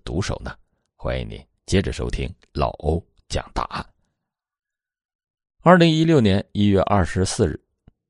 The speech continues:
这时候的谣言是愈演愈烈。警方在经过走访了将近六百多户的附近居民以后，终于锁定了嫌疑人于斌。于斌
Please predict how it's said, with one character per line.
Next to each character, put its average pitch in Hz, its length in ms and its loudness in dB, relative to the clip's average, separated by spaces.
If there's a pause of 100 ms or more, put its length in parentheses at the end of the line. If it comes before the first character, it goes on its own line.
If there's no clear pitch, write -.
这 208 220 8
时 113 160 2
候 123 120 2
的 98 140 4
谣 82 280 4
言 87 320 0 (280)
是 65 220 -4
愈 95 320 0
演 65 240 -4
愈 73 140 -2
烈。 107 180 -2 (960)
警 117 240 4
方 151 180 4
在 135 120 6
经 143 180 0
过 131 140 4
走 123 220 2
访 78 260 0
了 - 160 0 (140)
将 107 260 2
近 101 180 0
六 143 220 6
百 87 180 4
多 92 160 2
户 101 160 -2
的 78 140 2
附 - 280 -2
近 87 180 -2
居 - 160 -4
民 104 160 2
以 69 40 -4
后， - 300 0 (460)
终 101 260 4
于 67 180 -4 (200)
锁 64 380 -6
定 73 200 -6
了 - 100 -10
嫌 85 360 -4
疑 82 40 0
人 60 240 -8 (260)
于 71 180 -6
斌。 71 200 -4 (1600)
于 170 200 6
斌 180 260 4